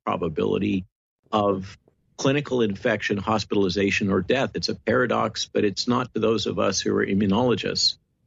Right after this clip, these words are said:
So the government, uh, is absolutely digging itself deeper and deeper into a hole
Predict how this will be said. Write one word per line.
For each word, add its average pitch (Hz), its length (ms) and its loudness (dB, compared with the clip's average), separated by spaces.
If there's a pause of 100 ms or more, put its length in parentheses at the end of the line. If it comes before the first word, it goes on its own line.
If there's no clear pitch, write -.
(460)
So 117 560 2
the 135 80 0
government, 143 680 0 (200)
uh, 123 320 0
is 131 600 2 (220)
absolutely 151 600 0
digging 113 480 0
itself 110 440 0 (100)
deeper 113 260 0
and 92 140 0
deeper 98 320 0
into 95 280 0
a 85 40 -2
hole 90 500 0